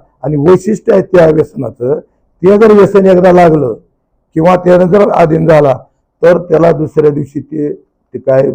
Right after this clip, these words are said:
कोकीन काय विषय आहे तुम्हाला माहित नाही, तर ते जर घेतलं, घेतल्याशिवाय त्याला करमत नाही. शेवटी अक्षरशः तो मृत्यूच्या दाड्यात जायच्या प्रयत्नात असतो. अशा ड्रग्स ह्याच्यामध्ये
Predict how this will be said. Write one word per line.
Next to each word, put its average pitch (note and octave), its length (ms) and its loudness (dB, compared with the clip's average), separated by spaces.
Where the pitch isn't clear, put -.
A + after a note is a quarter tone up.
कोकीन B2+ 340 -6
काय C#3+ 320 -2
विषय C3+ 280 -6
आहे B2+ 120 -4
तुम्हाला A#2+ 320 -8
माहित B2+ 200 -8
नाही, A2 160 -20
तर A#2 80 -12
ते F3 140 4
जर F#3+ 140 4
घेतलं, D#3+ 460 0
घेतल्याशिवाय D3 480 -2
त्याला C#3 160 -4
करमत B2+ 420 -6
नाही. E3+ 200 -10
शेवटी E3+ 340 0
अक्षरशः E3 540 0
तो F#3+ 100 4
मृत्यूच्या F#3 520 0
दाड्यात F3+ 460 4
जायच्या E3+ 360 2
प्रयत्नात D#3+ 380 -2
असतो. - 300 -12
अशा E3+ 280 -4
ड्रग्स C3+ 300 -10
ह्याच्यामध्ये B2+ 640 -4